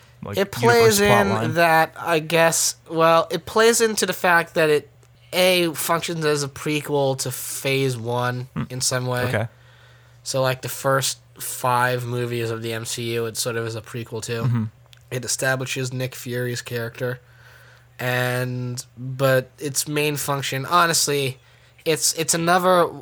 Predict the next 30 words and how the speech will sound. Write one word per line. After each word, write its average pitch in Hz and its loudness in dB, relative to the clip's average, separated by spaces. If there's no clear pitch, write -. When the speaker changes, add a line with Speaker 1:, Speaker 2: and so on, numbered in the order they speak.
Speaker 2:
one 143 2
of 131 -4
what 131 4
I 131 2
call 135 0
the 127 -4
Marvel 127 -2
chess 131 -4
piece 139 -6
movies, 139 -2
Speaker 1:
Mm-hmm. 123 2
Speaker 2:
which 127 -6
is 127 -2
that 131 2
it 151 -2
exists 151 0
mainly 143 0
to 135 -4
just 127 -6
catch 131 -2
the 135 -10
audience 120 -2
up 117 -6
on 110 -6
who 120 -8
Captain 113 -8
Marvel 113 -6
is, 104 -8
so - -4
then 110 -10